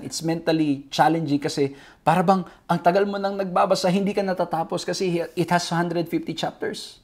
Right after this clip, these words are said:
Napakadami. So, it's mentally challenging. And sometimes, ang nangyayari, mga kapatid ko, mga kaibigan ko,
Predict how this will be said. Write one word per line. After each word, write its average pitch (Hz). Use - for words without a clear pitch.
Napakadami. 208
So, -
it's 208
mentally 240
challenging. 214
And 160
sometimes, 240
ang 220
nangyayari, 214
mga 190
kapatid 190
ko, 185
mga 175
kaibigan 156
ko, 107